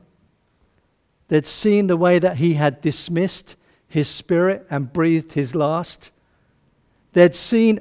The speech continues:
a Roman soldier, a professional killer, thrust a spear up into his side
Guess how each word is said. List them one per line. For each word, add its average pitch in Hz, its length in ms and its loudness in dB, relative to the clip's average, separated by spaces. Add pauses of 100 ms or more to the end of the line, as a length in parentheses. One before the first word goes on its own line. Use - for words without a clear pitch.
a 160 120 2
Roman 185 500 2
soldier, 202 580 4
a 156 120 2
professional 190 720 -2
killer, 202 440 2 (220)
thrust - 380 2
a 165 40 4
spear 226 540 2
up 190 220 -2
into 156 240 -2
his 151 180 0
side 190 480 2